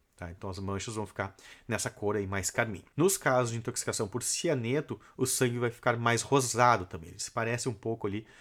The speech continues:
com a questão da intoxicação por monóxido de carbono.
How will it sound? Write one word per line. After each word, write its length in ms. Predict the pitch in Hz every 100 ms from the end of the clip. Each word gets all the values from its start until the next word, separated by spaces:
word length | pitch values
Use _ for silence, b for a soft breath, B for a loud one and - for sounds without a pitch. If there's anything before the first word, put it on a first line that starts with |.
| B -
com 80 |
a 60 | 120
questão 380 | 120 - 98 98
da 80 | 101
intoxicação 560 | 98 107 - 107 104
por 120 | 95 107
monóxido 380 | 104 92 90
de 60 | -
carbono. 340 | 117 110 87